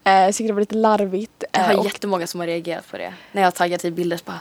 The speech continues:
Speaker 2: "Hon heter Caroline Kokain."
Speaker 1: Seriöst?
Speaker 2: Jag bara, "Det är okej. Det, det är bara att det rimmar."
Speaker 1: Oh my god. Nej, men jag kommer ihåg när jag var i Italien så var det någon som
Speaker 2: Ja,
Speaker 1: bara,
Speaker 2: där var det
Speaker 1: så här,
Speaker 2: jättemånga som
Speaker 1: "Varför
Speaker 2: frågade.
Speaker 1: heter hon kokain?" Och jag bara, "Ah, prego." Eh,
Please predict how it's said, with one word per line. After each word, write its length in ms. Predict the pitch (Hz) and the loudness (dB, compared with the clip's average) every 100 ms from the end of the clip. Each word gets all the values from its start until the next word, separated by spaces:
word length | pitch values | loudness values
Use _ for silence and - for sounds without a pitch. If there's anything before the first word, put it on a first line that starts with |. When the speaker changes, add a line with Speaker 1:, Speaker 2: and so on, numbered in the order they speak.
| - | -14
Speaker 2:
"Hon 100 | 185 | -14
heter 180 | 180 - | -12 -12
Caroline 300 | - 196 190 | -16 -16 -18
Kokain." 360 | - - 208 208 | -20 -20 -12 -4
Speaker 1:
Seriöst? 760 | - 226 247 349 226 - - 440 | 0 2 2 2 2 0 2 4
Speaker 2:
Jag 140 | 233 | 4
bara, 360 | 233 202 190 185 - _ | 4 6 6 4 0 _
"Det 300 | - 196 185 | -14 -4 -2
är 40 | 185 | -2
okej. 360 | - 208 170 - | -2 0 -2 0
Det, 400 | 202 190 160 185 | 0 2 0 0
det 140 | 190 | 0
är 40 | |
bara 100 | 185 | 0
att 100 | 185 | 0
det 60 | 190 | 0
rimmar." 400 | 180 175 170 208 226 - | -4 -4 -4 -4 -4 0
Speaker 1:
Oh 100 | 254 | 2
my 200 | 247 240 | 2 0
god. 120 | 240 262 226 196 | 2 4 6 4
Nej, 0 | |
men 180 | 220 240 | 4 4
jag 120 | 220 | 4
kommer 120 | 269 | 4
ihåg 80 | 277 226 | 2 2
när 80 | |
jag 40 | 202 | 0
var 80 | 196 | -2
i 40 | |
Italien 580 | 208 - 359 196 196 - | -2 2 2 2 -2 -10
så 140 | - | -8
var 60 | 190 | -8
det 60 | |
någon 100 | 196 | -8
som 140 | 196 254 | 0 4
Speaker 2:
Ja, 60 | |
Speaker 1:
bara, 100 | 226 185 | 4 6
Speaker 2:
där 180 | 240 | 4
var 100 | 185 | 4
det 140 | 185 185 | 2 2
Speaker 1:
så 40 | |
här, 80 | 226 | 4
Speaker 2:
jättemånga 200 | 185 170 | 4 2
som 100 | 170 | 0
Speaker 1:
"Varför 180 | 233 220 | 0 2
Speaker 2:
frågade. 180 | 233 214 | 0 0
Speaker 1:
heter 140 | 233 | 2
hon 140 | 262 233 | 2 4
kokain?" 480 | 262 233 262 240 | 0 0 0 0
Och 60 | 233 | 0
jag 160 | 254 240 | 0 2
bara, 460 | 254 262 262 247 | 2 2 2 2
"Ah, 760 | 320 349 320 311 285 262 247 247 226 - - - - | 2 2 2 2 2 2 2 0 -2 -4 -8 -6 0
prego." 320 | 320 254 240 311 415 320 | 2 2 2 0 -2 2
Eh, 300 | 240 214 | 4 6